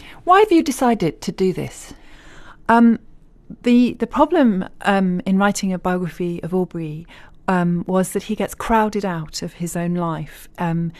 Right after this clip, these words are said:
Speaker 2: he's someone who lived through fascinating times, and he knew fascinating people like Hooke, Boyle, the early scientists, William Harvey, who discovered the circulation of blood, politicians of the age.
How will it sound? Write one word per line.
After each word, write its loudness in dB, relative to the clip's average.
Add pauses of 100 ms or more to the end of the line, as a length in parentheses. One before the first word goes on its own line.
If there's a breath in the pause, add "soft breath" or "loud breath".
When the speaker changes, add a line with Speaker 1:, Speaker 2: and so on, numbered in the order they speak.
(160 loud breath)
Speaker 2:
he's -4
someone 2
who 0
lived 2
through -6
fascinating -4
times, -8
and -4
he 0
knew 4
fascinating -6
people -12
like -10
Hooke, -4
Boyle, -2
the -8
early -4
scientists, -8
William -2
Harvey, -4
who -8
discovered -10
the -16
circulation -8
of -12
blood, -4 (440 loud breath)
politicians -4
of -8
the -6
age. -4